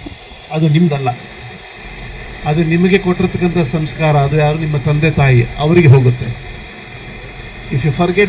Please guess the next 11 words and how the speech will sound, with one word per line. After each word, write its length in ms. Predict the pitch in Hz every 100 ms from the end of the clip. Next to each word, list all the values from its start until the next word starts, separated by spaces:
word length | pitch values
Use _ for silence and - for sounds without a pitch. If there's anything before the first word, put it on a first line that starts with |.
| 175
the 80 | 180
roots, 300 | 185 170 127 -
you 80 | 143
will 140 | 147 123
fall 260 | 160 170 175 175
on 360 | - - 151 151
the 80 | 147
ground 220 | 151 151 -
sooner. 280 | 143 123 113 - - - - - - - - - - - - - - -
ನಾವು 120 | 160
ಎಷ್ಟು 680 | 170 160 - 220 196 220 -